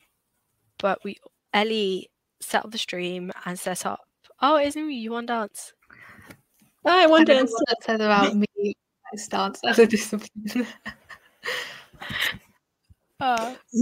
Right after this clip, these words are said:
Speaker 1: that's, that's ice dance. Um,
Speaker 2: <laughs>
Speaker 1: um,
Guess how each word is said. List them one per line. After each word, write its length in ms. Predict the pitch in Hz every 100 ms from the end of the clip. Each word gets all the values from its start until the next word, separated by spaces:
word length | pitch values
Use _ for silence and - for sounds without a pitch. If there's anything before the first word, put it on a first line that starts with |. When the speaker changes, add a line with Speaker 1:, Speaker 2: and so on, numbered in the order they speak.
| 233
Speaker 1:
that's, 320 | 269 214 285 - _ _ _ _ _ _ _
that's 240 | - 170 -
ice 200 | 220 -
dance. 440 | 202 202 - - - - - _ _
Um, 220 | 247 254 254 - - - _ _ _ _ _
Speaker 2:
<laughs> 60 | - - - - - - _ _ _ _ _ _ - - - - _ _ _ _ _ _
Speaker 1:
um, 560 | 247 240 240 233 233